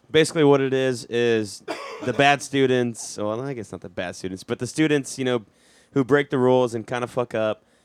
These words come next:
and are on the verge of, you know, being suspended or expelled, um, go to that board of their peers and present their case and, you know, just kinda go through the motions of that.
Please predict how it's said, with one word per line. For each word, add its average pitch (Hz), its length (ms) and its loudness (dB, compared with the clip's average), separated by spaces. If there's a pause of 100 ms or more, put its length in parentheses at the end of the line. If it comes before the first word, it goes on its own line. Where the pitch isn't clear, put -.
(140)
and 107 420 -6
are 107 140 0
on 113 160 2
the 110 80 -4
verge 110 400 0
of, 101 260 -4 (100)
you 110 120 -8
know, 110 120 -2
being 113 200 -2
suspended 107 520 -6
or 104 120 -2
expelled, 101 580 -2 (320)
um, 92 380 -12 (500)
go 123 180 4
to 123 100 2
that 117 220 0
board 113 540 2
of 101 160 -6
their 117 140 0
peers 101 500 -4
and 95 180 -8
present 107 340 -6
their 123 100 -4
case 101 580 -6 (400)
and, 95 600 -6
you 104 100 -10
know, 101 120 -4
just 98 160 -14
kinda 117 200 -6
go 110 140 -2
through 113 160 -6
the 104 80 -6
motions 104 440 -4
of 101 140 -6
that. 95 360 -6